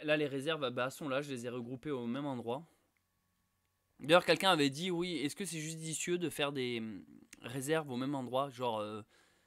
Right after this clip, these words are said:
si tu dois partir précipitamment ou s'il y a le feu dans ta maison, tu perds tout. Bah oui, c'est vrai, c'est le risque, en fait, hein.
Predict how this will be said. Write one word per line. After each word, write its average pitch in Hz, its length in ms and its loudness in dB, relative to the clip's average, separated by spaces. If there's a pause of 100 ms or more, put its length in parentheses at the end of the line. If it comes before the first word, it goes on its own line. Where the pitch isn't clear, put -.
(100)
si - 160 -10
tu 131 100 -8
dois 127 160 4
partir 127 260 0
précipitamment 131 680 -2
ou 131 40 0
s'il 123 140 -4
y 123 40 2
a - 20 2
le 117 80 -2
feu 143 100 -4
dans 131 100 0
ta 117 120 -2
maison, 127 180 -2
tu 123 160 -8
perds 117 180 -4
tout. 156 160 -4
Bah 123 180 4
oui, 160 140 0
c'est 120 200 -4
vrai, 127 180 0
c'est 117 160 -6
le 113 80 -4
risque, 135 320 -6
en 110 60 -8
fait, 104 200 -12
hein. 107 120 -20